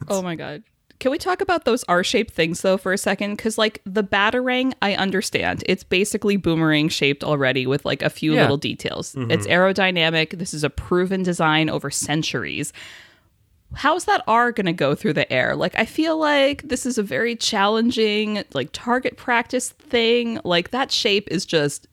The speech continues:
Speaker 1: not meant to fly straight.
Speaker 3: You know it's gotta pull to one direction or the other. <laughs>
Speaker 2: Oh, yeah.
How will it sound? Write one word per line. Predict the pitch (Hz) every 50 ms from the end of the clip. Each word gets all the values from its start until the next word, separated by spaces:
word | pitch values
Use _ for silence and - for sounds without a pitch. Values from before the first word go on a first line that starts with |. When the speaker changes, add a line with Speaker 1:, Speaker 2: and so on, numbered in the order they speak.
| _ -
Speaker 1:
not | 165 160 151 -
meant | 143 151 139 - -
to | 160
fly | - - 143 123 -
straight. | - - - - 62 - - - _ _ _ _ _ _
Speaker 3:
You | - 135 127 131 127
know | 131 135 147 139
it's | 127 -
gotta | - 123 110 107
pull | 104 - - 104 98
to | 98
one | 90 90 90 90
direction | 92 90 87 87 - - 92 90
or | 87
the | 87 87 85
other. | 87 95 110 117 139 139 113 -
<laughs> | - - - -
Speaker 2:
Oh, | - 120 120
yeah. | 120 113 107 95 92